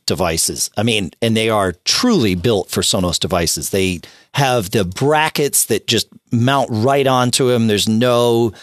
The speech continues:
like, funny business with anything. It perfectly fits, and they've got brackets for all different ones, including different angles. So I'll put a link to that in the show notes. I just got, uh, I just got a pair of 'em and have 'em in the living room so that we've got, like, our satellite speakers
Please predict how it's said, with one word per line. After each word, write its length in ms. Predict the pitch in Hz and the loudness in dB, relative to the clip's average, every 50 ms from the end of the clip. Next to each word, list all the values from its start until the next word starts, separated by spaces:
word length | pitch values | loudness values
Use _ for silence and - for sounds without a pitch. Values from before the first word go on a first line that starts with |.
| - - _ - | -20 -20 _ -4
like, 140 | - 101 - | -4 -4 -4
funny 400 | - - - - 165 147 139 131 | -4 -8 -4 -2 0 2 2 2
business 400 | 120 117 117 101 110 117 107 - | 2 2 2 2 2 0 0 0
with 80 | 127 110 | 2 2
anything. 360 | 113 107 110 101 - 117 98 | 2 2 2 2 2 2 0
It 120 | 90 - | 0 -2
perfectly 480 | - - - 151 135 - 104 - - 104 | -4 -2 -2 0 0 0 -2 -2 -2 -2
fits, 420 | 95 - - 113 107 101 - - | -2 0 0 2 2 2 0 0
and 80 | - 87 | -2 -2
they've 100 | 92 - | -2 0
got 160 | - 98 90 | -2 -2 0
brackets 360 | - 104 104 104 - 110 - | 0 0 0 0 0 0 -2
for 320 | - - - 101 95 87 78 - - - | -2 -2 0 0 0 0 -2 -4 -4 -2
all 120 | - 196 | 0 0
different 300 | 190 - - - 127 78 | 2 0 0 0 0 0
ones, 280 | 87 107 101 98 95 85 | 0 0 0 0 0 -2
including 380 | 82 92 - - 123 101 101 92 | -2 -2 -2 0 0 0 0 0
different 320 | 90 92 - - - - | -2 -2 -2 -4 -4 -2
angles. 500 | 117 113 113 117 107 107 104 98 - - - - - - - - _ - | -2 0 0 0 0 0 0 0 -2 -4 -8 -12 -20 -20 -20 -10 _ -2
So 220 | - 107 87 87 - - - - - - | 0 0 0 -2 -4 -8 -20 -20 -8 -2
I'll 120 | - 165 | -2 0
put 120 | 139 196 226 | 2 2 2
a 60 | 226 | 4
link 200 | 196 185 175 170 | 4 2 2 2
to 80 | - 151 | 2 2
that 120 | 151 135 | 2 2
in 60 | 104 | 0
the 40 | 123 | 0
show 180 | 113 - 147 127 | 0 2 2 2
notes. 240 | 123 120 107 - - | 2 2 2 0 0
I 40 | 104 | 0
just 260 | 95 - 117 - - | 0 -2 -2 -2 0
got, 340 | - 120 110 104 - - - | 0 0 0 0 -2 -2 0
uh, 320 | 107 95 90 87 85 78 - - - | 2 2 2 2 0 -2 -4 -6 -6
I 40 | 110 | -4
just 160 | 104 101 - | -2 -2 0
got 100 | 120 98 | 0 -2
a 40 | 76 | -2
pair 260 | - 92 98 90 92 | 0 0 2 2 2
of 140 | 87 78 85 | 2 0 0
'em 160 | 78 76 69 _ _ _ _ _ - | -2 -4 -4 _ _ _ _ _ -4
and 440 | - - 78 78 73 71 73 73 117 - | -2 0 0 0 0 -2 -4 -6 -6 -6
have 180 | - - 92 82 | -4 -2 -2 0
'em 100 | 90 87 | 0 0
in 80 | 85 | 0
the 60 | 82 78 | 0 0
living 260 | 76 90 87 87 82 | 0 0 0 0 0
room 240 | 80 78 73 73 76 | 0 -2 -2 -2 -2
so 160 | - - 78 | -2 -2 0
that 180 | 76 78 - | -2 -4 -4
we've 180 | - 87 78 - | -4 -8 -6 -2
got, 220 | - 87 71 - - | -2 -2 -2 0 -2
like, 200 | 87 80 - - | -4 -4 -2 -2
our 180 | 78 73 71 - | -4 -4 -4 -2
satellite 540 | - - - 85 85 85 82 82 73 - - | -2 0 2 2 2 2 2 0 0 -2 -4
speakers 540 | - - 90 78 - 80 69 64 - - | -4 -4 -6 -6 -6 -6 -6 -6 -6 -6